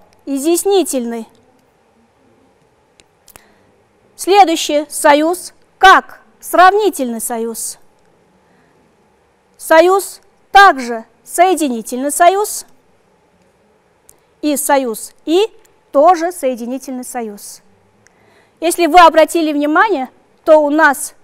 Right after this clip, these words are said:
подчинительных союзов больше, чем сочинительных союзов. Упражнение шестое. Нужно прочитать русские народные пословицы и поговорки, указать сочинительные и подчинительные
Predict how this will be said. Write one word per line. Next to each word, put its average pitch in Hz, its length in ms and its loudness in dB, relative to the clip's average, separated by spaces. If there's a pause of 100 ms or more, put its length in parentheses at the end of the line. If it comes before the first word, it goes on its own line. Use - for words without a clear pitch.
(180)
подчинительных 330 800 2
союзов 330 680 -4 (180)
больше, 294 640 2 (100)
чем 277 340 -2 (160)
сочинительных 269 920 -12 (220)
союзов. 220 600 -6 (3000)
Упражнение 330 920 0 (200)
шестое. 233 720 -8 (920)
Нужно 349 340 0
прочитать 320 580 -2
русские 339 380 -2
народные 294 520 2
пословицы 269 720 -4
и - 20 -12
поговорки, 240 840 -8
указать 302 480 -4
сочинительные 311 880 -8
и 339 140 -16
подчинительные 294 1000 -8